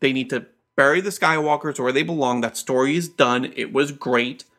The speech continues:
We're, we need to move past this. Otherwise, it's never going to get anywhere. We, there's only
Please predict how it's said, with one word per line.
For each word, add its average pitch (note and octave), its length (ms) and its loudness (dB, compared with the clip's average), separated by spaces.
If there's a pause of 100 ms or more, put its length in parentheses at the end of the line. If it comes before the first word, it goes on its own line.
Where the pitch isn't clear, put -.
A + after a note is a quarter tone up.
We're, D3 320 6
we D3+ 200 -2
need D#3 320 2
to F3 100 0
move C#3 320 -2
past - 560 -4
this. - 460 -14 (160)
Otherwise, C3 760 4 (420)
it's D#3+ 280 0
never C#3 460 2
going C#3 360 0
to - 160 -10
get C3 440 0
anywhere. C3 600 -2
We, C#3 160 -4
there's C3+ 320 4
only F3 520 2